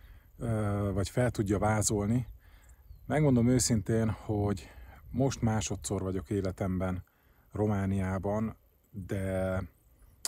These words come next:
az első alkalommal inkább magyar lakta részen voltam, és sokkal inkább volt egy meghívás. A mostani viszont egy, ö,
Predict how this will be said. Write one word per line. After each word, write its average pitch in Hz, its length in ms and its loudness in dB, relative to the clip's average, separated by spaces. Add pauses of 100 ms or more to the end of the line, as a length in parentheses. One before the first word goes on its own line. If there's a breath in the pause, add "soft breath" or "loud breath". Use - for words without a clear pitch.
az 110 120 -2
első 123 340 2
alkalommal 104 720 2
inkább 110 580 0 (720 soft breath)
magyar 104 540 4 (160)
lakta 101 380 -2
részen 101 580 2 (600 soft breath)
voltam, 110 800 2 (680)
és 113 840 0 (140)
sokkal - 420 0
inkább 104 320 2
volt 101 240 0
egy 98 100 0
meghívás. 98 840 0 (1000 soft breath)
A 110 80 -2
mostani 113 480 4
viszont 107 540 2
egy, 104 360 0
ö, 104 400 0